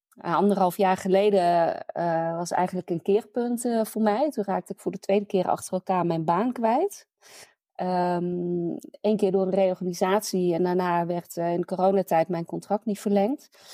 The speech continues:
En toen besefte ik eigenlijk dat een vaste baan, eh, ja, ook alleen maar schijnzekerheid geeft.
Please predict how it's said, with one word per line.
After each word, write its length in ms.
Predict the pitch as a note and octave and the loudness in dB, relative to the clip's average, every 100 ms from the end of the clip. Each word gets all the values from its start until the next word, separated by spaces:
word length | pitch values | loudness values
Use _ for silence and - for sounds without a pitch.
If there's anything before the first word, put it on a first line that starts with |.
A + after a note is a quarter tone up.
| - _ - | -20 _ -18
En 100 | E3+ | -10
toen 200 | F#3 F3+ | -6 -6
besefte 400 | - D#3 - - | 0 0 0 -2
ik 60 | |
eigenlijk 440 | - F3+ - F#3+ - | 2 2 2 -6 -4
dat 160 | F#3 | -6
een 80 | F3 | -4
vaste 320 | F#3 F#3 - | -4 -4 -4
baan, 440 | F3+ F3+ F3 F3 F3+ | 2 2 4 2 2
eh, 340 | F3 F3 E3+ | 2 2 2
ja, 160 | F#3 - | 0 0
ook 160 | G3 | -2
alleen 200 | F3 F3+ | -2 -4
maar 100 | E3+ | -6
schijnzekerheid 880 | - D#3+ E3 E3 E3 D#3+ E3 D#3+ E3 | -6 -2 -2 -2 -6 -6 -6 -4 -6
geeft. 540 | - D3 - - - | -4 -2 -2 -6 -20